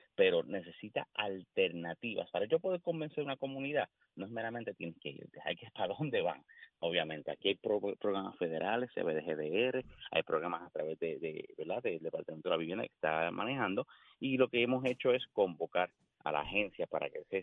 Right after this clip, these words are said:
siente a, a la etapa del intake, pero busque alternativas sobre la mesa. Vuelvo al caso de Jardín del Caribe, donde hay veintiséis familias de clase trabajadora, traje-,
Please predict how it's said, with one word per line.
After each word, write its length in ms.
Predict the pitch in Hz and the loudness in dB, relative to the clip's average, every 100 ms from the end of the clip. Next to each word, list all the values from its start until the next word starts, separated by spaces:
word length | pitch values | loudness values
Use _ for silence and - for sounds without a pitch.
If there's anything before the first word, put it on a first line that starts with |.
| - | 0
siente 300 | 117 - 98 | -2 2 2
a, 40 | |
a 160 | 87 82 | 2 2
la 120 | 78 | 2
etapa 320 | 82 80 107 | 2 2 2
del 200 | 104 101 - | 0 -2 0
intake, 520 | 120 110 90 87 - - - - | 0 0 -2 -4 -6 -20 -20 0
pero 180 | 98 82 | 2 4
busque 320 | 95 - 127 | 0 -2 0
alternativas 800 | 107 - 90 85 80 - 95 104 | 0 2 0 2 -4 -2 -2 -2
sobre 220 | 85 73 | 0 0
la 80 | 67 | 0
mesa. 340 | 73 73 - - - - | -2 -4 -6 -16 -18 0
Vuelvo 300 | 90 95 117 | 2 4 4
al 100 | 117 | 2
caso 280 | 117 117 117 | -4 -2 -2
de 60 | |
Jardín 260 | 113 110 117 | -2 -6 -4
del 140 | 117 | -4
Caribe, 400 | - 131 147 202 - - _ | -2 -2 0 -4 -8 -20 _
donde 240 | - 78 78 | -4 0 0
hay 60 | |
veintiséis 480 | 87 104 101 107 104 | 2 0 -2 -8 -4
familias 360 | 110 113 67 64 | -4 -2 -2 -2
de 120 | - | -4
clase 260 | - - | -4 -4
trabajadora, 580 | - 53 50 50 50 62 | -2 0 2 2 2 2
traje-, 360 | - - 98 | 0 -4 -4